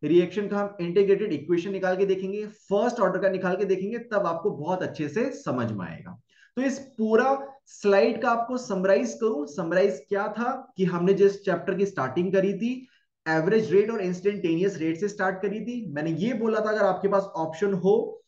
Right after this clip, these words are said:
to choose between an average rate and an instantaneous rate, you will go for instantaneous rate, क्योंकि बेटा हम different, different points पे rate अलग-अलग होगी, इसलिए आप instantaneous rate को prefer करते हैं।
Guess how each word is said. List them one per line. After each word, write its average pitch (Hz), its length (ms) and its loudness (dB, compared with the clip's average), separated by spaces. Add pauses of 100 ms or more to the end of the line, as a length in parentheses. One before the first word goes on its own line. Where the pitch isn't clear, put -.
(280)
to 214 80 0
choose 240 300 -4
between 190 400 0
an 214 160 -6 (120)
average 175 440 0
rate 214 200 6 (120)
and 180 80 0
an 190 140 -2 (100)
instantaneous 196 680 0
rate, 208 220 4 (140)
you 160 140 4
will 170 200 6
go 214 400 2 (220)
for 190 160 2 (100)
instantaneous 185 880 -2
rate, 302 260 -2 (380)
क्योंकि 185 260 2
बेटा 170 680 -2 (560)
हम 196 380 -2
different, 190 400 -2
different 196 380 0
points 165 380 -6
पे 226 220 0
rate 180 400 0
अलग-अलग 160 440 2
होगी, 151 300 0
इसलिए 196 440 -2
आप - 300 -2
instantaneous 165 680 -4
rate 143 220 0
को 233 200 -2
prefer 139 400 -2
करते 117 240 -6
हैं। 110 220 -6